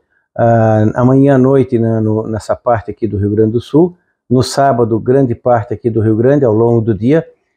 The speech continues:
E aqui em Santa Catarina também, nessa parte aqui, ó, já pode vir de manhã, aqui pouca chance. E à tarde e noite vai espalhando pelo estado, tirando essa parte norte e litoral que pouca chance. Na metade oeste de,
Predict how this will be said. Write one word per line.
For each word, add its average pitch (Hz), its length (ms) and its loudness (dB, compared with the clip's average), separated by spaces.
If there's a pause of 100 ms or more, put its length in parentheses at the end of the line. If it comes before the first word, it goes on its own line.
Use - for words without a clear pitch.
(160)
E 170 160 4
aqui 175 240 -2
em 165 60 2
Santa 151 240 0
Catarina 143 480 0
também, 127 360 2
nessa 107 280 -2
parte 127 340 -2
aqui, 151 240 -2
ó, 135 80 2
já 117 160 0
pode 120 320 0
vir 117 220 0
de 120 100 0
manhã, 151 560 0 (320)
aqui 131 320 -2
pouca 180 320 0
chance. - 440 -4 (260)
E 143 100 2
à 165 80 2
tarde 160 360 0
e - 20 2
noite 143 280 0
vai 151 140 -2
espalhando 131 520 -2
pelo 135 180 -2
estado, 117 500 0 (260)
tirando 135 280 2
essa 127 200 -2
parte 123 380 -2
norte 117 460 -2
e 110 160 0
litoral 113 420 0
que 131 240 -4 (220)
pouca 131 260 0
chance. - 440 -8 (520)
Na 120 240 -2
metade 131 560 2
oeste 127 560 -2 (340)
de, 110 300 0